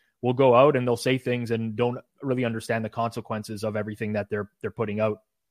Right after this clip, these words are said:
to the general public. So, uh, it's tough. I mean, it's tough to, to maintain both. It really is. If it were up to my betting partners, I would never do a piece of media ever again. I would be unhappy if that were the case. I, I love talking about sports. It's my, it's a bigger passion for me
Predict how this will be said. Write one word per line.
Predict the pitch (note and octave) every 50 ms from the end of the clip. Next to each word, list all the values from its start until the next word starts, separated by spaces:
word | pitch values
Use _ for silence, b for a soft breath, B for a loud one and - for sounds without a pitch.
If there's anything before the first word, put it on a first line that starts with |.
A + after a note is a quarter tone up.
| _ A#2 G#2+ F#2 -
to | B2
the | G#2+ G2+
general | G2 G#2 G2 G2 G2+ F#2+
public. | - - A2 G2 F#2 F2+ - -
So, | - - A#2 G#2+ - b b b b b b b _ -
uh, | B2 B2+ C3 -
it's | D3+ D3+ - -
tough. | - D3 A2 - - _ -
I | A#2+
mean, | B2 B2 A#2+
it's | A2+ - -
tough | C#3+ C#3 - -
to, | - B2+ A#2+ - -
to | - A#2+
maintain | A#2 A#2 A#2 A2+ A#2 A2 G#2 G2+
both. | G2 G2 F2+ F#2 -
It | A2 G#2
really | G#2+ A2+ G#2+ G#2 G2+ G2+
is. | A2 B2 C3 B2+ - b b b b b b
If | A2+ - C3
it | C3
were | C3 C3+ C3+
up | C3+ C3+ -
to | -
my | B2 B2 A2+ A2+
betting | A2+ A#2+ B2 C3+ C#3 -
partners, | C#3+ C#3+ D3 D3+ D3+ D3+ D#3 D3 A#2
I | B2 A#2+
would | A#2+ A#2 A2+
never | A#2+ A#2 A2+ A#2
do | A2+ A#2 A#2
a | A2+
piece | A2+ - A2+ G#2+ -
of | A2+ G#2+
media | A2 A2 G#2+ G#2 G#2 G#2+ G#2+ G#2 G2+ - _ - B2
ever | A2+ G2 G#2 G2+
again. | G2+ G#2 C3 D3+ D3 A#2+ A2+ A2 G#2 _ _ _ _ _ _ -
I | A#2 B2
would | B2 A#2
be | A2+ A2+
unhappy | A2 G#2 G#2 B2 B2 A#2+ - - F#2 F2+
if | F2+ -
that | G#2 F#2+ F2
were | F#2 -
the | F2+
case. | _ - - - _ - - A2+
I, | G#2+ G#2+ - -
I | - A2
love | G#2+ B2 D3 D3+ -
talking | - A2+ F#2+ F2+ - G2 F#2
about | F2+ F#2 F#2+ -
sports. | - - - - - - - -
It's | G#2 - - _ -
my, | A#2+ B2 A#2 A2+ A#2+ - -
it's | C3+ A2+ C#3
a | B2
bigger | A2+ C#3+ D3+ C#3 C#3 A#2
passion | - B2+ C3 C3+ C3+ - - A#2 A2+
for | - A#2 A2+
me | A#2 C3 C3+ B2 A2 -